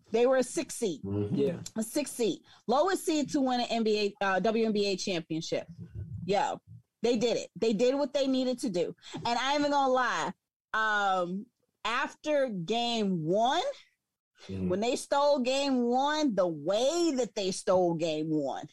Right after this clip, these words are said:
Speaker 1: uh, from Phoenix, I was like, "Yo, Phoenix is gonna be in trouble." Because they put a spanking on them in game one,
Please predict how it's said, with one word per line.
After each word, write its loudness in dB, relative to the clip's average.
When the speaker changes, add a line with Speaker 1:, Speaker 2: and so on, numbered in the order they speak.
Speaker 1:
uh, 2
from 2
Phoenix, -2
I 0
was 0
like, 0
"Yo, 0
Phoenix -2
is -6
gonna 0
be 0
in 0
trouble." -4
Because 2
they 0
put 0
a 2
spanking -2
on 2
them 2
in -2
game 0
one, 0